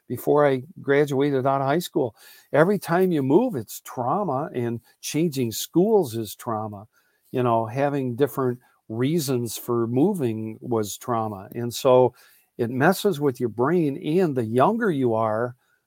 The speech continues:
the worse it is, because you don't know how to form words when you're five, six years old to talk about what you're thinking or feeling or what you need, right? And if you're not getting nurtured and you're not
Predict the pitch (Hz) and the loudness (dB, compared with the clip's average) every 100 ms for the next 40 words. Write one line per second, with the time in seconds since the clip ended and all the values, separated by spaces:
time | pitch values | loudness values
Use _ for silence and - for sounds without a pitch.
0 | _ 127 120 139 156 - 131 123 202 190 | _ -2 2 2 2 0 -2 2 4 4
1 | 135 - 143 123 135 135 123 - _ _ | 2 -4 -10 -2 4 4 2 -2 _ _
2 | _ _ 131 175 220 202 143 147 143 - | _ _ -2 2 2 2 0 0 0 -2
3 | - 156 190 202 151 120 107 107 - - | -2 2 2 2 0 -2 -4 -8 -14 -20
4 | _ _ _ 120 120 117 117 107 - - | _ _ _ -4 -2 0 -2 -4 -12 -20
5 | - 123 113 - 131 107 120 110 104 113 | -4 -2 0 -2 -8 -8 -8 -8 -4 -4
6 | 110 113 - 139 131 - 120 117 113 - | -4 -6 -4 -2 -2 -2 -2 0 0 -6
7 | _ _ 123 113 120 - - 131 123 113 | _ _ -6 -4 -6 -8 -6 -6 -4 -8
8 | 107 - 156 180 151 117 113 107 107 117 | -8 -10 -4 -2 -2 -4 -4 -4 -4 -4
9 | - 120 117 123 175 208 123 104 101 _ | -4 -8 -6 -4 -4 -2 -4 -6 -12 _
10 | _ 113 113 120 151 _ _ _ _ 120 | _ -4 0 0 -2 _ _ _ _ -2
11 | 123 123 127 123 131 120 123 127 151 165 | 0 0 -2 0 -2 -2 -4 -2 -2 -2
12 | 123 120 107 110 113 120 113 113 120 120 | -2 -4 -6 -6 -6 -6 -6 -4 -2 -4